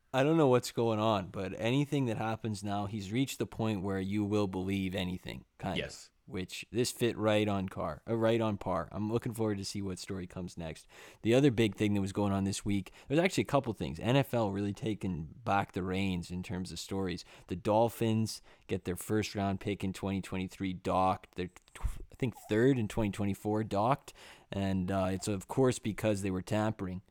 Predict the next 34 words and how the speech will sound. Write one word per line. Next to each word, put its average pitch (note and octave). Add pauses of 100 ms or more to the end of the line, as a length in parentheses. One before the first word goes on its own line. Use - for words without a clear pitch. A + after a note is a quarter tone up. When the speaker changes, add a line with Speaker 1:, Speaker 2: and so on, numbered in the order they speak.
(200)
Speaker 1:
Roger G#2
Goodell G2
said F#2
unprecedented G#2
tampering G2+ (260)
with -
Tom G#2
Brady G2+
and F2+
Sean G2
Payton, G2+ (280)
multiple A2+
year G#2+
period. G#2 (280)
And, G2+ (160)
I A#2+
mean, A2+
we've D3+
been C#3
hot A2+
on G2+
this G2+
show G#2
about G2
this G2+
topic. G2
I G#2
think A#2+
we G#2+
hit A2
it, G#2+
like, G2
three A2
times. G2+